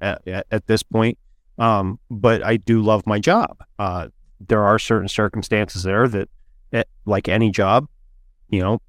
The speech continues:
shit needs to change at, at certain levels that hopefully, you know, it, it will. But if, if I sit there and tell myself, "Oh, okay, you know,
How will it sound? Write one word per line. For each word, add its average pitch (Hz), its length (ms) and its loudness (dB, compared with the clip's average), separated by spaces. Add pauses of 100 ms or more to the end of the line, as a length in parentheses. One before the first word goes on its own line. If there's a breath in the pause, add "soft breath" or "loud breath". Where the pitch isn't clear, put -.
(120)
shit - 240 -2
needs 123 220 2
to 113 100 -8
change 113 420 0
at, 104 220 -2 (120)
at 107 180 -2 (260)
certain 110 340 0
levels 110 540 0
that 107 280 -2
hopefully, 110 560 0 (180)
you 113 80 0
know, 98 260 -2
it, - 120 -6 (200)
it 117 140 -2
will. 131 300 2 (580)
But 110 220 2 (760)
if, 127 220 -2
if 110 140 -2
I 123 180 2
sit - 260 -2
there 123 180 4
and 101 260 -2
tell 135 180 0
myself, 107 600 0 (120)
"Oh, 117 280 2 (160)
okay, 120 480 0
you 98 100 0
know, 98 260 -2